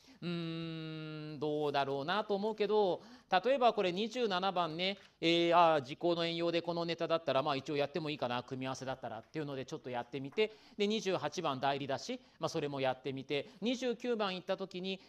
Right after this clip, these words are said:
二十九、三十見開きでしょ。おー、事例型の問題ですね。先に行くと、また事例型ではないような問題が何問も続くことになります。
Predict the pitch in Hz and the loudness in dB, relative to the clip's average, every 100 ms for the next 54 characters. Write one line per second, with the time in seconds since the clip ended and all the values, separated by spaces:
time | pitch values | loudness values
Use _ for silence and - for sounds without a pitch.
0 | - 233 269 247 - 214 196 202 190 170 | -6 -4 -2 -4 -2 -4 -2 -4 -4 -4
1 | 160 170 196 180 185 175 170 190 - _ | -4 -6 -2 -2 -2 -6 -4 -6 -8 _
2 | _ _ 180 175 175 170 160 151 151 143 | _ _ 4 4 4 2 2 0 0 -4
3 | 123 165 190 185 185 185 175 170 170 165 | -4 -2 -2 -2 -4 -6 -6 -6 -2 -2
4 | 160 151 214 - _ _ _ _ _ _ | -2 -6 -8 -8 _ _ _ _ _ _
5 | _ _ _ _ _ _ _ _ _ _ | _ _ _ _ _ _ _ _ _ _
6 | _ _ _ _ _ _ _ _ _ _ | _ _ _ _ _ _ _ _ _ _
7 | _ _ _ - 165 - 165 170 - 240 | _ _ _ -6 -4 -2 -2 -4 -2 2
8 | 143 - _ - 156 165 151 135 160 170 | 2 -2 _ -4 2 4 4 2 -2 0
9 | 170 170 180 185 156 165 220 202 147 135 | 2 2 0 0 0 0 0 0 0 -4
10 | 135 131 127 127 139 131 - - 151 180 | -6 -4 -6 -4 -4 -4 -8 -6 -2 -2
11 | 180 147 127 139 139 170 170 170 214 147 | -2 -4 -6 -8 -8 -8 -6 -2 0 0
12 | 123 120 120 - 170 | -2 -2 -6 -4 -4